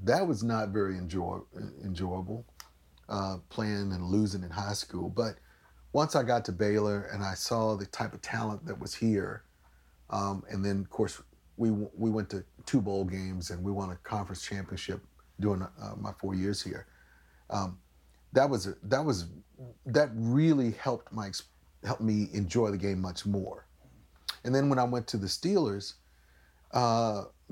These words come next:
being around those great players,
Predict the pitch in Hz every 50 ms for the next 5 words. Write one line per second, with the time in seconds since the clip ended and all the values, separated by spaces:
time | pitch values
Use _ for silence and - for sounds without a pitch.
0 | 117 104 107 139 151 160 156 147 135 135 127 123 123 123 117 113 113 98 - -
1 | _ _ - - - 90 101 120 127 131 135 127 113 - - - 110 101 101 104
2 | 120 123 131 127 - - - - 120 110 101 98 - - - - - - -